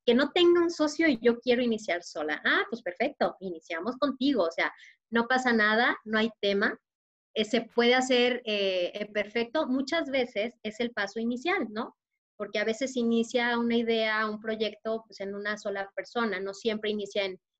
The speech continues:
en equipo. Entonces, si fuera el caso, se puede iniciar con una sola persona y dependiendo la actividad, pues, son las opciones que tenemos en cuanto a qué régimen le,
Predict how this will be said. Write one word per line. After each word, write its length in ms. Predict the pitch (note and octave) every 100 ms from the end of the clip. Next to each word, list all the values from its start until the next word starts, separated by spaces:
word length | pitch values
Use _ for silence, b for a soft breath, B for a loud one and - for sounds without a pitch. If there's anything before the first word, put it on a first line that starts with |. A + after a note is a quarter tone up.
| _
en 140 | F#3+ F#3
equipo. 440 | - C4 B3+ - _ _ _ _ _
Entonces, 320 | A3 A#3 A#3
si 100 | A#3
fuera 300 | - B3+ C4
el 100 | D4
caso, 440 | C#4 B3+ B3+ G#3+
se 160 | A3 G3+
puede 240 | - G#3+
iniciar 460 | B3+ C4+ C4 A#3 A3
con 120 | A3+
una 200 | A3 G#3
sola 320 | G#3+ G#3+ G3 F#3+
persona 460 | G#3+ A3 G3+ G#3+ b b b
y 80 | A3+
dependiendo 580 | A#3 A#3 A#3 A#3 A#3+ C4
la 100 | C#4
actividad, 640 | C#4 _ D4 C#4+ C4+ G#3+ A3 _ _ _ _ _
pues, 160 | A3+ A3+
son 200 | A3 A3
las 160 | A#3
opciones 380 | - - G#3 G#3+
que 80 | G#3+
tenemos 460 | G3+ F#3+ F#3+ G#3+ A3+
en 100 | F#3+
cuanto 280 | F#3 F3 F3
a 80 | -
qué 100 | G3
régimen 540 | F#3+ F#3 F#3+ F#3 F3+
le, 140 | -